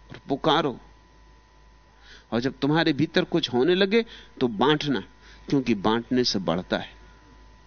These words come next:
रोकना मत, रोकने से मरता है, रोकने से सड़ता है। कितने ही स्वच्छ जल की धार क्यों न हो।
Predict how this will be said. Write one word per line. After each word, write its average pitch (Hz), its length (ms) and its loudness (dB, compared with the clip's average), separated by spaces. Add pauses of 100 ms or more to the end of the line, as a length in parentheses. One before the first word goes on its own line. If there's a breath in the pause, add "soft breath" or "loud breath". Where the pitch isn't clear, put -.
(1000)
रोकना 123 460 2
मत, - 540 -2 (1000 soft breath)
रोकने 120 400 2
से 123 140 -2
मरता 95 400 0
है, - 260 -10 (2000 loud breath)
रोकने 165 440 6
से 147 160 -2
सड़ता - 440 0
है। - 240 -10 (960 loud breath)
कितने 143 380 0
ही 220 280 6
स्वच्छ - 540 0
जल 139 260 0
की 131 200 -2
धार 107 340 -2
क्यों 101 240 -2
न 101 60 -4
हो। 92 280 -6